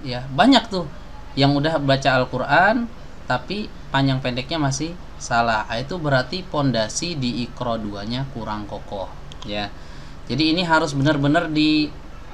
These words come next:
eh, dipahami dan praktek,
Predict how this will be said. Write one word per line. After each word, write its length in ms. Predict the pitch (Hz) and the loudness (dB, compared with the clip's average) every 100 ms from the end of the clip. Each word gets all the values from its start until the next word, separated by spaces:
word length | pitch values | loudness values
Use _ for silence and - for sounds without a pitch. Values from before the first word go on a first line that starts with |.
| - - | -14 -10
eh, 560 | 127 131 131 131 127 123 - - - - - 127 - - | -2 0 2 2 0 -2 -6 -12 -14 -14 -12 -12 -10 -4
dipahami 880 | 131 131 131 135 127 117 147 240 240 127 | -4 2 2 6 4 4 2 0 0 0
dan 160 | 123 127 | 0 2
praktek, 560 | 135 135 - 190 - | 0 2 -2 -6 -6